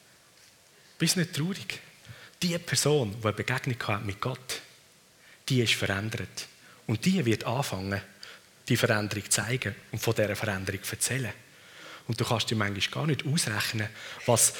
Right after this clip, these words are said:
vielleicht das nur eine kleine Ding, das du hast können tun und du hast gedacht, „Jetzt bin ich doch da hin und jetzt habe ich gedacht, jetzt könnten wir, oder, die Liebe von Jesus zeigen.“ Genau, nur jemand. Hey, wir können uns manchmal nicht vorstellen, was durch den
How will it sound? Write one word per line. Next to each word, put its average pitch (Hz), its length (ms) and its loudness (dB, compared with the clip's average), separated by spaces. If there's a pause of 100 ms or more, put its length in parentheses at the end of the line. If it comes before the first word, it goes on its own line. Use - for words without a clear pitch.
(140)
vielleicht 123 340 2
das 117 240 4 (200)
nur 196 200 6 (160)
eine 190 360 6
kleine 175 360 8
Ding, 156 420 4
das 127 160 4
du 190 200 6
hast 143 180 6
können 123 320 4
tun 147 160 4
und 120 180 2
du 143 40 0
hast 127 120 4
gedacht, 147 280 0
„Jetzt 202 220 2
bin 247 120 6
ich 233 100 2
doch 196 200 6
da 170 180 4
hin 240 280 4
und 190 100 2
jetzt 180 160 2
habe 220 160 2
ich 196 60 -4
gedacht, 247 440 4
jetzt 180 180 2
könnten 196 380 2
wir, 139 80 4
oder, 147 200 2
die 151 120 0
Liebe 151 220 4
von 127 100 -2
Jesus 135 340 0
zeigen.“ 104 380 -2 (460)
Genau, 135 320 4
nur 135 120 2
jemand. 110 260 4 (880)
Hey, - 200 -6 (600)
wir 120 80 2
können 127 200 2
uns 123 140 -2
manchmal 117 380 0
nicht - 80 -10
vorstellen, 117 600 0
was - 220 -2
durch 117 220 0
den 107 160 -2